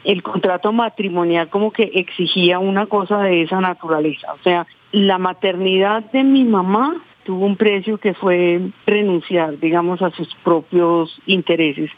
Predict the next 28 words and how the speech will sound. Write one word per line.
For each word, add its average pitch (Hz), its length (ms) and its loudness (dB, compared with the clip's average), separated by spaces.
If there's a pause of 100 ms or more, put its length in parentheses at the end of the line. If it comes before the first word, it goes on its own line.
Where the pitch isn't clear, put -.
(160)
y 180 100 4
a, 160 120 2 (120)
y 170 140 2
a 156 100 0
sus - 220 -6 (120)
propios 165 680 0
sueños. 160 600 -2 (320)
Y 220 280 4 (160)
por 208 240 0
lo 214 380 2
demás, 269 600 0 (220)
una, 220 760 2
mm, 208 240 -4 (260)
sociedad 175 600 2 (320)
clasista 180 760 -2 (360)
y 190 160 2
racista. 151 800 -2
Yo 156 180 2
ya 175 240 0
alcancé 180 720 0
a 160 100 0
percibir 175 580 -2
todo 180 240 2
eso 190 220 0
cuando 170 300 0
era 160 100 2
muy 185 260 2
niña, 196 440 2